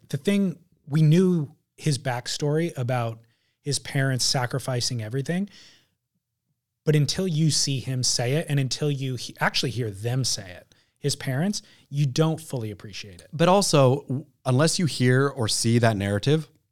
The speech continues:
Speaker 2: it's hard not to think that they're, like, tiger parents who
Speaker 1: Right.
Speaker 2: are, who are forcing this thing,
Speaker 1: Good point.
Speaker 2: forcing this lifestyle onto their kid in order to get rich.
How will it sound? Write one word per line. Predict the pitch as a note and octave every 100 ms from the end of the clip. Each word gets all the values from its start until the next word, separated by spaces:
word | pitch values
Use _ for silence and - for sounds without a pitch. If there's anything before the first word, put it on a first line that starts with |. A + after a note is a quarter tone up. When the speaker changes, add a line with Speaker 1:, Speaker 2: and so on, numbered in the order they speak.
| _ _ _ -
Speaker 2:
it's | B2 G#2+
hard | D3 D#3
not | B2 B2 -
to |
think | A2 G#2+ G#2+ D3 - - _ -
that | A2+ A2 G#2+ - - _ _ _ _ -
they're, | A#2+ A#2 A2+
like, | G#2 G2+ -
tiger | C3+ C3 B2+
parents | B2 A#2 A2+ A2+ - B2+
who | C3
Speaker 1:
Right. | A2 A2
Speaker 2:
are, | A2+
who | B2+ B2
are | G#2+
forcing | - D3 D3 C#3 D3 B2+
this | A#2+ A#2+ -
thing, | A2+ A2+ A#2
Speaker 1:
Good | D#3
point. | D#3 C3
Speaker 2:
forcing | - C#3 B2+ A#2+ G#2+
this | C#3 -
lifestyle | B2 A#2 - A2+ A2
onto | A2+ A2
their | A2
kid | - G#2+ G2+ - -
in | - B2+
order | B2+ B2+ A#2 - -
to | - A2+
get | A2+ G2+
rich. | F#2+ D#2+ -